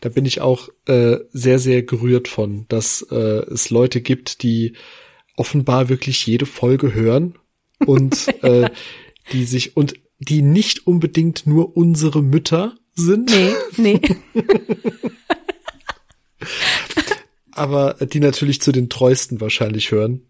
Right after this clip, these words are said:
Speaker 2: Das
Speaker 1: äh,
Speaker 2: wohl.
Speaker 1: gehören. Aber es ist, es ist einfach, es ist einfach Chlor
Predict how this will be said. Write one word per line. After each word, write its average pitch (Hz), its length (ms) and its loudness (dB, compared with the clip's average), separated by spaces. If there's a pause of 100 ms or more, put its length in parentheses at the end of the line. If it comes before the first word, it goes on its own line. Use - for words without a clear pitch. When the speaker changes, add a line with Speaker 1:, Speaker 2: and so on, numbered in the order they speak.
(400)
Speaker 2:
Das - 220 0
Speaker 1:
äh, 190 60 0
Speaker 2:
wohl. 120 80 4
Speaker 1:
gehören. 117 400 2 (760)
Aber 120 360 -2
es - 140 -4
ist, - 340 -4 (720)
es - 200 -2
ist - 180 -2
einfach, 117 420 -2
es 120 80 -10
ist 117 60 -4
einfach 120 420 -4 (720)
Chlor 107 420 0